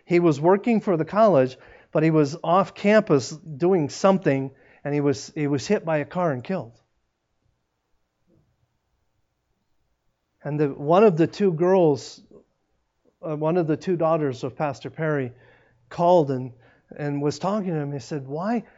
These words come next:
This young man was so on fire for God. And he was, he was wanting to dedicate and give his life to God. Why would God allow something like that? You know, I don't have the answers to that question.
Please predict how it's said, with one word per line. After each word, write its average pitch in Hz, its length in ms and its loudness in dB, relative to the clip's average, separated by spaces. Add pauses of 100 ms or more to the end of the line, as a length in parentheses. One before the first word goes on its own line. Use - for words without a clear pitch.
(560)
This 202 220 -4
young 226 220 2
man 220 360 2
was 170 160 0
so 226 420 -4
on 180 240 -2
fire 208 480 -6
for 160 260 -10
God. 165 520 -10 (1300)
And 165 100 -4
he 226 120 4
was, 220 280 4 (140)
he 233 120 2
was 233 260 2
wanting 208 440 2
to 190 160 0
dedicate 196 680 0
and 160 200 0
give 208 240 2
his 208 240 -2
life 196 300 -2
to 160 100 -8
God. 208 300 -2 (320)
Why 196 380 -4
would 196 320 -2 (680)
God 185 220 -8
allow 175 240 -8
something 139 480 -10
like 117 220 -12
that? - 200 -20 (1120)
You 175 120 0
know, 214 160 4
I 185 140 0
don't 196 240 -2
have 196 200 -4
the 180 140 -2
answers 170 400 -6
to - 120 -14
that 120 220 -10
question. 123 400 -16